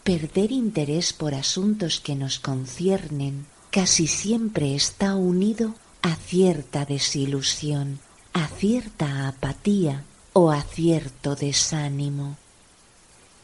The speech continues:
Y es que lo que implica en nuestra existencia esa pérdida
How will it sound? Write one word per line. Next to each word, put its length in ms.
Y 200
es 220
que 140
lo 180
que 100
implica 680
en 160
nuestra 380
existencia 1080
esa 340
pérdida 720